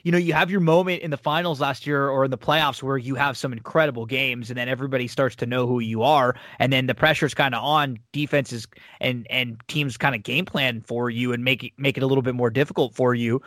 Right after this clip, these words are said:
Um, you're not getting the wide open kinda shots you did before 'cause they're closing out a little bit more on you. And now it's, it's a little bit more difficult, but people still know who you are. There's this perception of you being a little bit better than you are. Um, and he struggled, uh, this year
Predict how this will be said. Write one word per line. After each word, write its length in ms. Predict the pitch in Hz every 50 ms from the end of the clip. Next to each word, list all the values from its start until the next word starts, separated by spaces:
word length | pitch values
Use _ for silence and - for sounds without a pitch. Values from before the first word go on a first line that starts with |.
| - - - -
Um, 240 | - 120 117 117 123
you're 140 | 131 143
not 160 | 147 139 131 -
getting 280 | 143 135 135 135 135
the 120 | 127 120 110
wide 340 | 113 117 127 127 127 127
open 240 | 131 135 123 - 123
kinda 240 | 117 - 131 127 117
shots 320 | - - 147 135 131 -
you 80 | - 123
did 160 | 123 123 117
before 380 | 113 120 113 - 131 147 165 147
'cause 120 | 120 110
they're 120 | - 127 117
closing 360 | 117 - 139 131 117 120 117
out 40 | 110 127 165
a 40 |
little 160 | 175 151 127 113
bit 100 | 120 113
more 200 | 113 113 113 110
on 140 | 110 110
you. 200 | 110 110 113 117 117 - - - - - -
And 320 | - 135 135 131 127 131
now 240 | 131 131 127 135 131
it's, 180 | 127 - - -
it's 160 | 123 123 -
a 60 | 135
little 160 | 139 143 139 127
bit 80 | 127
more 160 | 127 123 117
difficult, 480 | 113 127 165 160 156 147 - 131 120 113
but 180 | 123 131 120 - - - - - -
people 220 | - 170 170 151 147
still 180 | - 165 160
know 160 | 160 165 160
who 60 | 156 147
you 220 | 143 160 190 190
are. 460 | 185 185 190 190 190 185 185 180 175 - - - -
There's 180 | - 151 143 127
this 120 | 147 -
perception 500 | - - 131 - - 165 156 - - 151
of 200 | 147 131 120 127
you 220 | 139 139 151 156 147
being 180 | 151 147 147
a 60 | 147
little 160 | 147 151 147 135
bit 160 | 135 127 -
better 260 | 190 185 185 180 180
than 160 | 170 180 175
you 140 | 180 185 185
are. 400 | 180 180 180 180 175 180 175 - - - - -
Um, 520 | - 143 143 139 135 135 131 127 120 120 - -
and 180 | 156 147 135 135
he 140 | 147 170
struggled, 500 | 160 - - 175 165 175 196 - 226 175
uh, 280 | 156 143 131 127 123 -
this 200 | 135 139 131 -
year 220 | - 135 127 127